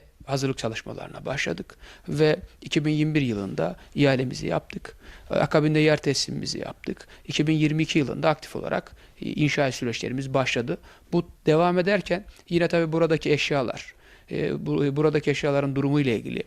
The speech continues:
yine uzman ekipler tarafından eşyalar alındı. Şimdi nitelikli bir şekilde aslına uygun olarak tamiri yapılmakta.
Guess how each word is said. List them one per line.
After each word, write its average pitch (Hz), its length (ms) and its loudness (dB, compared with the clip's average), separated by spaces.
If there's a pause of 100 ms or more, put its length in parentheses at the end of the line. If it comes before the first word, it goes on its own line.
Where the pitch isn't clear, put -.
(240)
yine 160 260 2 (220)
uzman 160 300 4
ekipler 139 380 -2
tarafından 107 560 -6 (280)
eşyalar 147 420 4
alındı. 139 440 0 (180)
Şimdi 156 380 0
nitelikli 151 560 0
bir 135 60 -2
şekilde 117 540 -4 (180)
aslına 143 360 2
uygun 143 200 2
olarak 123 300 0
tamiri 139 340 0
yapılmakta. - 640 -6